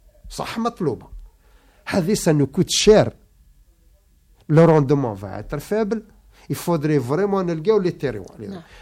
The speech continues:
Speaker 1: ثانياً، عندما ندي ن-، ن-، ن-، مثلًا لي، لي، لي، جو ديري لي، لي، لي، لي كولتور ماريشير بريمير ولا دارسون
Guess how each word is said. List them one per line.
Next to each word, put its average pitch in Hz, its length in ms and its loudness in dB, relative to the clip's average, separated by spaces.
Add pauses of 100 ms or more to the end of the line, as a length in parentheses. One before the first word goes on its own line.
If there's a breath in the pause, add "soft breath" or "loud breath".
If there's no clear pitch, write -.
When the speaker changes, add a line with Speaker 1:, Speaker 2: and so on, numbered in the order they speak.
(120)
Speaker 1:
ثانياً، 180 500 2
عندما 196 560 0
ندي 170 540 -4
ن-، 156 100 -4
ن-، 165 260 -2
ن-، 160 320 -4
مثلًا 180 260 -2
لي، 170 160 0
لي، 156 180 0
لي، 156 280 -4
جو 139 80 -6
ديري 170 260 -2
لي، 160 180 -4
لي، 147 200 -6 (240 loud breath)
لي، 151 140 -4
لي 151 140 0
كولتور 175 500 4
ماريشير 160 680 2 (1080)
بريمير 160 380 0
ولا 170 260 0
دارسون 113 360 -8